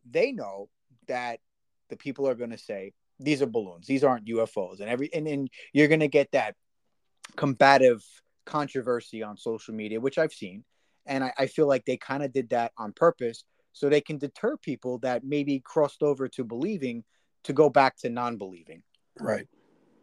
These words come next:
Speaker 1: And that, that's my assumption. And then to go back to the whole, uh, Tic Tac video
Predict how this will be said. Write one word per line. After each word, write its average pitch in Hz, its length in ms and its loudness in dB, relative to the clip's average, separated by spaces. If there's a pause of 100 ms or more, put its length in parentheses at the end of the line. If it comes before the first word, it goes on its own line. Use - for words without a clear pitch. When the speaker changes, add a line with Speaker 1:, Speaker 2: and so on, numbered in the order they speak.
(140)
Speaker 1:
And 151 140 -2
that, 151 180 0
that's 151 300 4
my 135 200 0
assumption. - 540 -12 (360)
And 170 180 6
then 180 140 6
to 180 100 2
go 240 160 8
back 214 280 2
to 196 100 -6
the 170 120 -4
whole, 165 360 -2 (180)
uh, 117 160 -8 (160)
Tic 190 180 -8 (140)
Tac 143 300 -6
video 110 520 -8